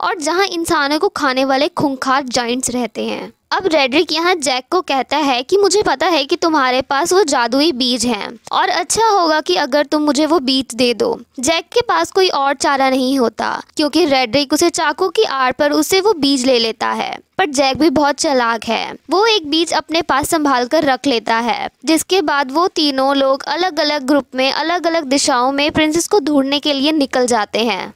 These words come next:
उन सभी के आसपास खतरा मंडरा रहा था। अब इतने में ही एक जायंट जैक के बाकी दो साथियों को उठा लेता है और दोनों को अपने साथ कहीं ले जाने लगता है। अब जैक भी उसका पीछा शुरू कर देता है,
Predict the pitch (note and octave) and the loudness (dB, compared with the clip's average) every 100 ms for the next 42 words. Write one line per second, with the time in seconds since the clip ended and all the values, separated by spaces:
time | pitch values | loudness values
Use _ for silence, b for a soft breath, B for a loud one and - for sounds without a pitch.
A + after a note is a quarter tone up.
0 | - - A4 A4 F#4+ F#4 E4 F#4+ D4+ D4 | -6 -4 -2 0 0 2 0 0 0 -2
1 | - D4+ - D#4 - D4 D#4 D4+ C4 A#3 | -2 -4 -2 -4 0 0 0 0 0 0
2 | A#3+ A3 - A#3 - - - D4 - D4+ | 0 0 -2 -4 -6 -8 -8 -6 -4 -6
3 | D4 D4 C#4+ D#4+ D4+ D4 C4+ C4 C4 C4+ | -2 0 2 0 0 -4 -4 -2 0 0
4 | D4 D4+ D#4+ - G#4+ C#4+ D4+ E4+ F#4 F4+ | 0 -2 -2 0 0 0 0 0 2 2
5 | C4+ A#3+ C#4+ F4+ F4+ D4 A#3 B3 - A3+ | 0 2 0 2 0 2 0 -2 -2 -2
6 | A#3+ G#3+ - _ - F4+ E4 F4 F#4 G4+ | -2 -6 -8 _ -6 -4 0 0 2 0
7 | G4+ F4 F#4+ G4 F#4 F#4+ G4+ G#4+ D#4 C4+ | -2 -2 0 0 0 2 4 4 4 2
8 | B3 B3 A#3+ _ A3+ B3 A3+ - _ - | 0 0 -2 _ -4 -2 -2 -4 _ -8
9 | C4+ A#3 C4 B3+ C#4 D#4+ D#4+ D#4 D4 C#4 | -4 0 0 0 0 2 0 -2 -2 0
10 | F4 F4 F4+ F#4 D#4+ A#3 A#3+ A3+ A#3+ C4 | 0 2 2 2 0 0 -2 -2 -2 -2
11 | - | -4